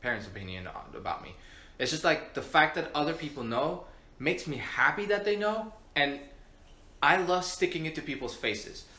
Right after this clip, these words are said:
Like, if it's, lately I've been doing it with some insiders as well, where I tell them what I'm about to do, not because, uh, I want them to feel good about me, but if I fail, then I have to live with the fucking shit of, like, "Hey,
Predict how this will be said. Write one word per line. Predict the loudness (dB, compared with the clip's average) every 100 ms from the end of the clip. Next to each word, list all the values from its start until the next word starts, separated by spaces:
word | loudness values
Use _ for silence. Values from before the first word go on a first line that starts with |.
| 0
Like, | 0 2 -2
if | -2 0
it's, | -2 -4 -10 -16 -20 -20 -20 -20 -12
lately | -2 0 0 0
I've | 0 0
been | -4
doing | -4 -4
it | -2
with | -2 -2 -10 -20 -20 -14
some | -6 -4 -4
insiders | -4 0 2 2 -2
as | -6 -2
well, | 0 2 0
where | 0 2 4
I | 2 0
tell | -8 2 2
them | 4 2
what | 4
I'm | 4
about | 2 0 0
to | -4
do, | -4 -4 -4 -8 -16 -20 -14
not | 2 4 4
because, | 2 2 2 2 -4 -10 -14 -20 -20 -2
uh, | 2 4 4 0 -4
I | -2
want | 0 -2
them | -4
to | -8
feel | -6 -4 -4 -4
good | -2 2
about | 4 4 0
me, | -6 -8 -16 -18 -2
but | 0
if | 4 4
I | 4
fail, | 4 4 6 4
then | 4
I | 4
have | 4
to | 2
live | 0 0
with | -2 0
the | 4 4 2 -2
fucking | -2 -2 -2
shit | -2 -2
of, | 0
like, | -2 -4 -12 -18 -10
"Hey, | -4 2 2